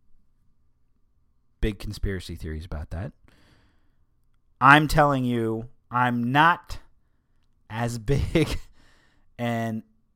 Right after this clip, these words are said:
inside job conspiracy theorist as some of you are out there. I'm, I, I, I think a lot of that is nonsensical. Now, was that event used?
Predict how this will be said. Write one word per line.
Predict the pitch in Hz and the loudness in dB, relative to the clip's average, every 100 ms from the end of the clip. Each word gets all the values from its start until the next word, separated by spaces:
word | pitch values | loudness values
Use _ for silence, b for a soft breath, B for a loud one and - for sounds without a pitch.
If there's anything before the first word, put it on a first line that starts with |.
| _ _ | _ _
inside | 143 147 135 151 143 139 117 | -8 -6 -2 2 4 2 -2
job | 117 135 131 131 123 | 4 8 8 6 2
conspiracy | 120 113 143 143 127 131 | -6 -4 -2 0 -2 -6
theorist | 117 131 135 127 120 - - - _ _ _ _ _ _ - | -6 -2 0 0 0 -4 -16 -20 _ _ _ _ _ _ -12
as | 117 113 110 104 - - _ | -6 -4 -6 -10 -18 -20 _
some | - 113 | -12 -10
of | 101 95 | -10 -10
you | 95 | -10
are | 87 82 | -10 -10
out | 73 50 | -12 -14
there. | - - - | -18 -20 -16
I'm, | - 107 | -10 -10
I, | 90 98 - | -10 -14 -14
I, | 98 104 107 | -12 -12 -10
I | 120 135 143 | -2 0 0
think | - 139 123 113 - - _ _ _ _ _ _ _ | -2 -4 -4 -6 -14 -20 _ _ _ _ _ _ _
a | 123 | -6
lot | 123 135 131 | 2 4 4
of | 123 | 0
that | 127 120 | 0 0
is | 117 117 | -2 -6
nonsensical. | 113 104 - 131 120 - 104 95 | -6 -8 -6 -6 -6 -10 -12 -8
Now, | 110 | -4
was | 127 143 131 | -2 0 4
that | 147 151 | 4 4
event | 135 151 143 | 2 0 0
used? | 147 165 285 269 - - | -6 2 4 4 2 -4